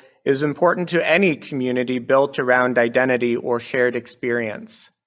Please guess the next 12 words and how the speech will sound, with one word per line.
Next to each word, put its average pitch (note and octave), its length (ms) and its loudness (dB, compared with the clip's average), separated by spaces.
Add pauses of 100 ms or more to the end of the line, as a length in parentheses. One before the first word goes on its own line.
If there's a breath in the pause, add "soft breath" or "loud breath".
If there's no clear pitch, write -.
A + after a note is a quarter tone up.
(360)
whether C3+ 240 2
you're C3 480 -2
trans, D3 800 2 (180)
whether B2 220 -2
you're B2 180 -4
queer, C#3 720 2 (500 soft breath)
or B2 100 4
even C#3+ 300 2
if B2+ 240 -2
you're A#2 140 2
Unitarian A2 760 -2
Universalists. F#2+ 1160 -6